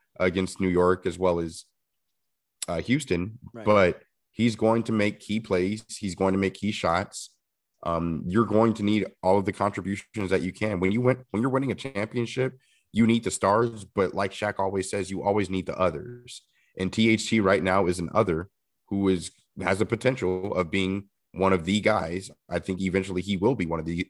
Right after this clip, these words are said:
Speaker 1: the guys because he moves so effortlessly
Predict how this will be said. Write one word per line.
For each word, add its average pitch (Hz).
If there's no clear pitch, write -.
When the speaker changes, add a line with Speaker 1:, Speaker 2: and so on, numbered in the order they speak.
Speaker 1:
the 85
guys 80
because 127
he 156
moves 123
so 101
effortlessly 104